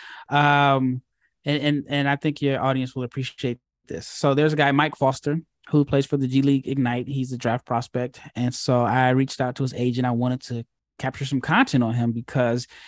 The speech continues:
he is a guy that put up very good numbers in the G League,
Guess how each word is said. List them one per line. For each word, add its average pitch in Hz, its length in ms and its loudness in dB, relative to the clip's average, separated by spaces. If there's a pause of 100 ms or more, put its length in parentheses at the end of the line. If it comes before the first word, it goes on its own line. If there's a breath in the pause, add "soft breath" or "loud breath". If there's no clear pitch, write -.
(280 soft breath)
he 175 340 0
is 143 580 4
a 139 120 -4
guy 147 240 4
that 135 180 -2
put 165 160 0
up 147 80 0
very 147 320 2
good 170 200 0
numbers 151 320 0
in 156 80 -2
the 151 100 0
G 135 180 -2
League, 123 340 -4